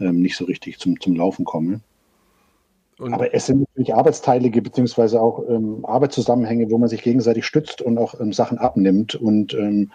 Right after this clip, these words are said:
Speaker 1: das geht dann auch ganz gut.
Speaker 2: Und an der H F B K in Hamburg hast du die Professur für experimentelles Design und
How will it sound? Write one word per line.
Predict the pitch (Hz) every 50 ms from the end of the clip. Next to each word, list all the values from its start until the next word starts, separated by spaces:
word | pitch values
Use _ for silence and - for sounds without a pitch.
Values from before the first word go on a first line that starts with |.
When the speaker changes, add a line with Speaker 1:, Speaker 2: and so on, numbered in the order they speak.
| - - - - - - - -
Speaker 1:
das | 131 - -
geht | - -
dann | - -
auch | - -
ganz | - - - -
gut. | - - - - - - - - - - - - _
Speaker 2:
Und | - 147 139 131 - - - - _ _ _
an | - 123 131
der | 135 123 120
H | 131 135 135
F | 135 -
B | - - 123
K | - - - - 107 101 120 160 180
in | - 131 110 120
Hamburg | 135 156 151 151 -
hast | 123 135 131 - -
du | 135 123 131 - - - - -
die | 247
Professur | 233 - - 127 - 131 - - - 135 131
für | - - -
experimentelles | - - - - - 131 113 110 117 113 104 - 110 110 110 107 -
Design | - 95 92 90 87 95 107 139 175 175
und | 156 - 117 123 117 -